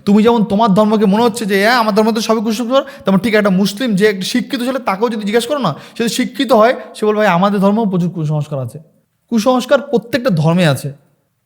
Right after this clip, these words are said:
দেখো, অনেক হিন্দু ছেলে আছে তারা ভগবান মানে না, তাহলে কি তারা মরে গেছে? মরে তো নেই। আবার অনেক মুসলিম ছেলে আছে তারা আল্লাহ মানে না,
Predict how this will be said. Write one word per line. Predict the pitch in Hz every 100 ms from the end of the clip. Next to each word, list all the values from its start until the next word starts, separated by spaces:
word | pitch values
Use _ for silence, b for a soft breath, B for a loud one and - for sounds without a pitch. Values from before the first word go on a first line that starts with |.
| _
দেখো, | 226 277
অনেক | 254 226 240 247
হিন্দু | 196 214
ছেলে | 208 262
আছে | 240
তারা | 240 226
ভগবান | 170 175 220
মানে | 202 185 165
না, | 135 - _ _
তাহলে | 190
কি | 208
তারা | 214 202
মরে | 175 220
গেছে? | 240 165 135 135 _ -
মরে | 170
তো | 196
নেই। | 233 190 135 B B
আবার | 180
অনেক | 220 240
মুসলিম | 208 196 285
ছেলে | 240 262
আছে | 226
তারা | 220 190
আল্লাহ | 190 214
মানে | 196 180 147
না, | 135